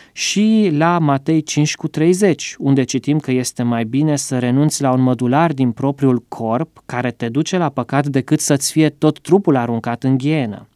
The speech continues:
Celelalte versete care se referă la ghienă sau la pedeapsa finală rostite de Iisus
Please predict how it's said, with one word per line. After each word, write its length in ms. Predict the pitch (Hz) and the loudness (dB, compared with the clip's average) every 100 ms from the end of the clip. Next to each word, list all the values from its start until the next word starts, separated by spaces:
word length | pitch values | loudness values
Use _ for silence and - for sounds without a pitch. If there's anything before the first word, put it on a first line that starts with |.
| _ _ _ - | _ _ _ -8
Celelalte 520 | 135 170 226 208 170 | 0 2 2 2 0
versete 640 | 135 123 - 156 147 110 104 - | 0 -2 0 -2 -2 -6 -14 -12
care 220 | 120 110 | -10 -8
se 160 | - | -8
referă 400 | 110 104 123 139 | -8 -8 -4 -2
la 180 | 123 113 | -2 -4
ghienă 460 | 110 110 107 120 139 | -6 -10 -4 -2 -2
sau 240 | - 113 | -4 -10
la 100 | 117 | -10
pedeapsa 540 | 113 123 110 123 - 151 | -8 -8 -6 -6 -4 -4
finală 680 | 156 131 113 110 127 147 139 | -2 -2 -2 -2 0 0 -4
rostite 480 | 127 110 - 127 165 | -8 -8 -4 -2 -2
de 140 | 147 | 0
Iisus 440 | 120 - 120 151 | -2 -4 -6 -6